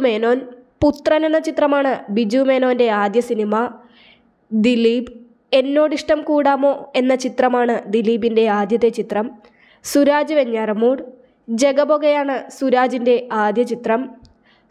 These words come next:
സുരേഷ് ഗോപി, ഓടയിൽ നിന്നെന്ന ചിത്രത്തിലാണ് സുരേഷ് ഗോപി ആദ്യമായി എത്തുന്നത്. പൃഥ്വിരാജ്,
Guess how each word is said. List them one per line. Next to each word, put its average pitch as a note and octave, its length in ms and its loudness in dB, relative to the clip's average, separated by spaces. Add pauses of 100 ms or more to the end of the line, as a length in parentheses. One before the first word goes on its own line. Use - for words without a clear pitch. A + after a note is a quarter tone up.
സുരേഷ് C#4+ 460 2
ഗോപി, A3+ 300 0 (380)
ഓടയിൽ C#4+ 440 4
നിന്നെന്ന D4+ 300 0
ചിത്രത്തിലാണ് C#4+ 680 0 (260)
സുരേഷ് B3 400 2
ഗോപി A#3+ 320 0 (240)
ആദ്യമായി A3+ 400 0
എത്തുന്നത്. G#3 460 -2 (560)
പൃഥ്വിരാജ്, B3+ 760 0